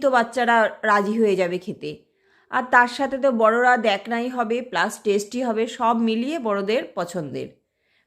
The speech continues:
পুরো চিকেনগুলোকে ছাড়িয়ে নিয়েছি। এদিকে আমি কড়াই বসিয়ে রেখেছি, কড়াইতে দিয়ে দিলাম এক টেবিল চামচ মতন সাদা তেল। এইবার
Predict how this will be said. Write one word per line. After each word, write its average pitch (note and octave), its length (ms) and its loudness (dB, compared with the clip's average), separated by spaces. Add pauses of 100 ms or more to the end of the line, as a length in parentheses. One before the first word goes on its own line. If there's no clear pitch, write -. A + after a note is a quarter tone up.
পুরো D4 200 -2
চিকেনগুলোকে B3+ 680 -2
ছাড়িয়ে A#3 380 0
নিয়েছি। A#3+ 380 -2 (200)
এদিকে G#3 320 -6
আমি C#4+ 240 -6
কড়াই F3 300 0
বসিয়ে F3+ 340 -6
রেখেছি, E3 340 -10 (100)
কড়াইতে A#3 360 0
দিয়ে C#4 200 -6
দিলাম D4+ 280 -8 (600)
এক C#4+ 300 0
টেবিল A3+ 300 0
চামচ B3 380 -2
মতন B3+ 300 -8
সাদা F#3+ 440 0
তেল। C3 280 -8 (920)
এইবার C#4 420 2